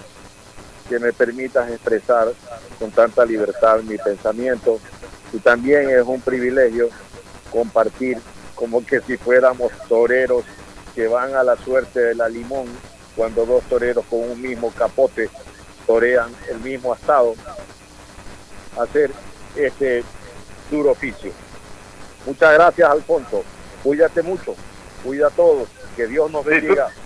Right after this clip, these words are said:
Speaker 1: al Ecuador.
Speaker 2: Así es, Gustavo. Fernando Flores Marín Ferfloma en su mensaje final, una semana más de cuarentena y comenzaremos el próximo lunes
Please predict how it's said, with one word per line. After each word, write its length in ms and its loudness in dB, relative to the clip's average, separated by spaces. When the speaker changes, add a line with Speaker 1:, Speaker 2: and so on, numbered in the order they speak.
Speaker 1:
al 100 -6
Ecuador. 380 0
Speaker 2:
Así 260 2
es, 140 -4
Gustavo. 540 2
Fernando 480 0
Flores 280 0
Marín 240 0
Ferfloma 540 0
en 140 -14
su 160 -20
mensaje 640 0
final, 440 0
una 260 0
semana 380 0
más 260 0
de 140 -2
cuarentena 640 -2
y 120 -10
comenzaremos 640 0
el 120 -2
próximo 360 -6
lunes 300 -6